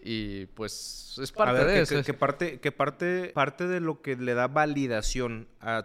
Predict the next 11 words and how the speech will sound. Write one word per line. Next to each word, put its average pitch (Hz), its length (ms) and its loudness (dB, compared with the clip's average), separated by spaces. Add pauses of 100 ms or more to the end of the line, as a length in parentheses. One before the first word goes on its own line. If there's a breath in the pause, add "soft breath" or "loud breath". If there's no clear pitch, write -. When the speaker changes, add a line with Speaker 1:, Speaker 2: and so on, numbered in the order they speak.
Speaker 2:
tu 117 140 -8
servicio, 113 880 -4
ya 110 140 -4
sea 117 300 -2
de 110 100 -6
mecánica 98 460 -4
de 92 80 -4
suelos, 120 480 -2 (420 loud breath)
eh, 110 300 -2
o 127 160 -2
bueno, 151 340 2